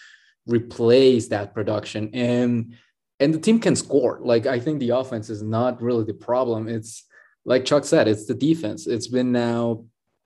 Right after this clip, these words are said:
twenty games that they can't keep a, a clean sheet when it comes to, to Serie A. It's tough. It's tough. You're not gonna win many, many trophies if you just cannot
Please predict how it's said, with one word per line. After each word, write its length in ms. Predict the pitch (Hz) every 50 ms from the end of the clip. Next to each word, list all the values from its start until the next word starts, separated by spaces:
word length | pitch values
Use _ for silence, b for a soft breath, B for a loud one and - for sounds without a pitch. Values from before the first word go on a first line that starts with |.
| _ _ _ _ _ _ _ _ _ _
twenty 380 | - - 131 123 123 135 143 139
games 580 | 131 139 143 147 156 160 160 - - - - _ _ -
that 120 | 127 131
they 100 | 135 127
can't 340 | 127 - - 131 101 98 -
keep 300 | - - 139 135 - -
a, 380 | 135 131 131 117 123 123 120 120
a 60 | 117
clean 320 | 120 - - 131 127 127
sheet 400 | 117 - - - 131 131 127 127
when 120 | 123 117 113
it 80 | 110
comes 260 | - 123 120 117 - -
to, 160 | 120 117 113
to 160 | 117 120 123
Serie 320 | 113 - 120 117 117 117 113
A. 260 | 117 123 143 151 b b b b b b b b b b _ _ _ 117 127 - - - _ -
It's 280 | 123 127 120 - -
tough. 440 | - - 131 147 131 - - - _ _ _ _ -
It's 220 | 127 120 120 -
tough. 280 | - 127 131 131 104 117
You're 140 | 123 123
not 400 | 120 120 123 123 135 139 135 -
gonna 180 | - 135 131 127
win 380 | 120 117 120 123 120 117 113 113
many, 560 | 113 113 113 113 113 113 110 107 104 107 -
many 320 | 120 117 117 117 113 110 107
trophies 580 | 110 - 120 120 127 120 120 117 110 110 -
if 200 | - 117 104 104
you 60 | 110
just 320 | 104 113 104 - - - _
cannot 680 | - - 113 113 113 113 107 107 107 104 104 - -